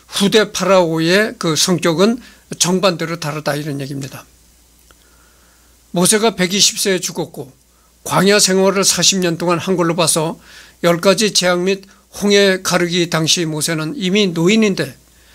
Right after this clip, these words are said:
현대 영상 매체에서는 파라오와의 라이벌 관계에 연적이라는 설정까지 다 붙이는 만큼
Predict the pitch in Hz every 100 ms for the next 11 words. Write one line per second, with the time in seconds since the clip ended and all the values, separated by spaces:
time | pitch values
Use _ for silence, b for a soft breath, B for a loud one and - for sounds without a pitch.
0 | b b - 202 208 208 196 175 170 175
1 | 170 165 170 156 170 160 151 - 180 180
2 | 170 175 180 202 214 240 156 160 170 170
3 | 165 B B B - 170 160 156 151 143
4 | 165 b b b b 175 180 196 185 190
5 | 196 196 180 170 185 180 165 156 165 160
6 | - 165 156 147 139 151 208